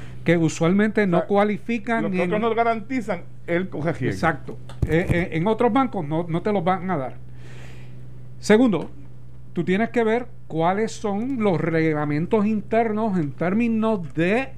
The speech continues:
Speaker 1: la venta de las carteras. Uno puede pensar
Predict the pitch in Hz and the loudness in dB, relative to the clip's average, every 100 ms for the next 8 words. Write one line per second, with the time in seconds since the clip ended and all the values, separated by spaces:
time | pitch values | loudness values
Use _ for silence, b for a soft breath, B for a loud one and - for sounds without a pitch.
0 | - 190 180 160 147 139 156 196 220 240 | -6 -2 2 2 0 -2 -2 -2 -2 0
1 | 220 175 - 139 120 127 151 151 - - | 0 -2 -6 -8 -6 -2 0 0 -6 -10
2 | - - - - - - - - B B | -10 -10 -10 -10 -10 -10 -10 -10 B B
3 | B 123 123 123 123 127 - - - - | B -10 -10 -10 -10 -10 -8 -8 -8 -8
4 | - - - 208 240 262 247 - - 214 | -8 -6 4 10 12 10 6 -2 2 4
5 | 214 226 208 180 220 175 | 6 4 0 0 0 0